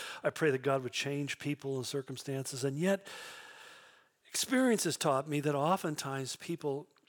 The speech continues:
have to come to the end of themselves before they begin to actually seek God. That was true in my case.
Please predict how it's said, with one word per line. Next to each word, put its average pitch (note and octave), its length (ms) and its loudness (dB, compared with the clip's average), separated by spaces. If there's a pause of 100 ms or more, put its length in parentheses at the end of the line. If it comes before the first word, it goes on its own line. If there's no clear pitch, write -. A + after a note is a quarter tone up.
(1200)
have - 320 -4
to D3+ 100 -2
come E3 240 -2
to C#3 100 -4
the C#3+ 180 -6
end D#3 200 -4
of C3 80 -6
themselves A2+ 560 -4
before A#2+ 400 -8
they A2+ 100 -6
begin A2+ 320 -8
to A2+ 100 -6
actually A#2 500 -6
seek - 340 -6
God. G2+ 340 -10 (1400)
That - 120 -6
was - 100 -10
true C#3 220 0
in A#2+ 100 0
my C#3 180 -2
case. - 540 -6